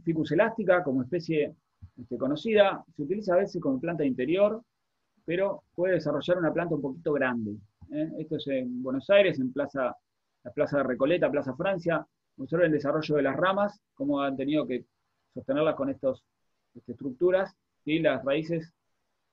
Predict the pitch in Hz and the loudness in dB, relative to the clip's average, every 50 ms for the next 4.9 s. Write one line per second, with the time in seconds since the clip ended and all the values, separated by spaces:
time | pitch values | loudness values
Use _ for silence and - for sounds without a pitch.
0 | _ _ _ - 127 135 - 147 262 - - 139 139 143 165 190 202 175 180 151 | _ _ _ -8 -6 -6 -4 -6 -6 -4 -4 -2 0 2 2 2 2 4 4 4
1 | 143 139 120 110 104 - - _ _ _ _ _ _ _ _ _ _ _ _ _ | 4 4 2 0 -2 -6 -12 _ _ _ _ _ _ _ _ _ _ _ _ _
2 | _ _ _ _ - 185 208 208 220 208 202 196 190 180 - 180 170 175 175 175 | _ _ _ _ 0 0 2 6 8 10 12 12 12 10 8 6 4 2 4 4
3 | 175 175 175 175 - - _ _ _ - 165 165 165 165 214 214 208 196 - 170 | 4 4 2 0 -4 -6 _ _ _ -6 -4 -2 -2 -2 -2 -2 -2 -2 -2 -2
4 | - 240 247 202 233 220 220 - 180 175 185 202 208 214 208 214 - | -2 -2 -2 0 -2 -4 -2 0 0 0 2 4 2 2 2 0 -8